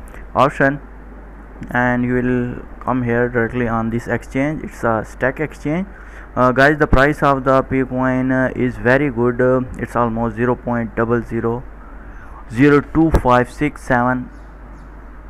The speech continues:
two. And, uh, if you want to buy the Pcoin, I just put it the, uh, random number. It's almost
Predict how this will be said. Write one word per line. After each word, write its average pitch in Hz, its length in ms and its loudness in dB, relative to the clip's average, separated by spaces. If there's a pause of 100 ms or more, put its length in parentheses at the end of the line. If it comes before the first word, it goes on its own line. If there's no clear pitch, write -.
(120)
two. 113 220 2 (540)
And, 123 480 4
uh, 123 240 4 (520)
if 139 140 -2
you 143 140 0
want 131 240 0
to 135 80 -4
buy 120 380 4
the 113 100 0
Pcoin, 120 640 -4
I 117 520 0
just 117 220 0
put 113 180 -4
it 107 200 -2
the, 110 80 -2
uh, 107 680 -2
random 120 260 -2
number. 117 200 -2
It's - 280 -8
almost 110 480 -2